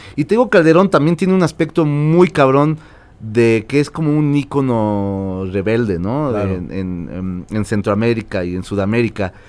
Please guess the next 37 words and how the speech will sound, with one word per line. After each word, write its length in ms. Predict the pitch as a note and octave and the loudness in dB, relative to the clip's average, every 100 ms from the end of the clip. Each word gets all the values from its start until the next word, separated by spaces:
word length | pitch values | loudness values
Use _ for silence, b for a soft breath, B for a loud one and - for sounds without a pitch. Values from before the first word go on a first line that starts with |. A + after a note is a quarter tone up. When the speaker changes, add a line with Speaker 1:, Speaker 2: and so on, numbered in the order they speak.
| b | b
Speaker 1:
Y 60 | A#2+ | 0
a 40 | |
mí 60 | C3 | 2
me 140 | D3+ | 4
llama 220 | B2 B2+ | 4 2
muchísimo 500 | G#2+ G2 A#2 G2+ G2 | 0 -2 -6 -6 -4
la 80 | F2+ | -4
atención 400 | E2+ F2+ - G#2 | -6 -10 -6 -4
eso. 240 | G#2 G2 F#2 b b b | -4 -6 -10 b b b
Y, 340 | A#2 A#2+ B2 B2 | -4 0 0 0
y 100 | C#3 | 0
siempre 260 | B2+ F3+ F3+ | 4 4 4
he 40 | |
sido 420 | E3 E3 E3+ D#3 C3+ | 2 6 8 8 6
también, 400 | G#2+ A#2+ C#3+ D3 B B B | 0 2 2 0 B B B
no 120 | C3 | 0
sé 120 | C3+ D3+ | 0 0
si 340 | B2+ A#2 G#2 G2+ - | 0 -2 -4 -10 -2
coincidamos 580 | A#2+ A2+ A#2 C#3 D3 | -2 0 4 4 4
ahora, 340 | B2+ C3+ D3+ F#3+ B B B B - - | 6 8 6 4 B B B B -16 0
eh, 320 | A#2 A#2 A2+ | 4 6 4
pero 200 | - B2 | 4 4
siempre 240 | B2 D#3 D3+ | 6 4 4
he 40 | |
sido 260 | D#3 D#3 D3 | 4 6 6
un, 840 | D3 D3 C#3+ C3+ A#2+ A2 G#2 F#2 - _ _ _ - | 6 2 2 0 -2 -2 -4 -8 -16 _ _ _ -8
un 800 | B2+ C3+ C3+ C3 B2+ A#2+ A2+ A2 | -4 -2 -2 -2 -2 -2 -2 0
defensor 680 | G#2+ - G#2+ G#2 B2+ B2 A#2 | 0 0 -2 2 4 4 4
del 320 | G#2 G2 F2 E2 | 2 2 0 -2
reggaetón. 480 | F2 F2 G#2 G2 G2 - | -4 -2 -2 -2 -6 -8
O, 360 | F2+ F2+ F2+ E2+ | -4 -2 -2 -2
eh, 320 | F#2+ F#2 F#2 | -2 -2 -4
siempre 340 | - G#2+ A#2+ | -4 0 2
lo 200 | A2 G2+ | 2 0
considero 500 | - G2 A2 A2+ A2+ B B B B - | -2 -4 -2 0 0 B B B B -4
una 200 | B2 A#2 | 0 2
música 840 | B2 - A2+ A#2+ A2 G2+ F#2+ | 0 -2 -4 0 2 2 0